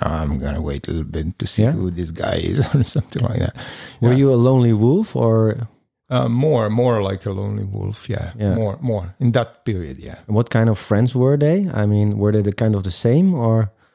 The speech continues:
Speaker 1: Uh, I think there were friends that I, I couldn't choose. Uh, friends that they're, they're, you know, uh, your place of birth is there, so,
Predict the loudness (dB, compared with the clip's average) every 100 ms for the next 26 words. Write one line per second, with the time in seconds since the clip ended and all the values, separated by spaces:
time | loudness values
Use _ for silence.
0 | -4 -2 -2 -2 -4 -2 -2 -2 -2 -4
1 | -6 -2 -2 -2 -2 -2 0 -2 -4 -12
2 | -16 -6 -4 0 2 2 2 2 2 2
3 | -2 -10 -18 _ -8 -6 -2 0 2 4
4 | 2 0 -2 -6 -4 0 0 0 2 0
5 | -2 -8 -4 0 0 -2 -10 _ _ _
6 | -8 -6 -6 -6 -6 -4 0 0 0 0
7 | 0 0 0 0 2 2 0 -4 -6 -2
8 | 0 0 -4 -2 0 2 0 -2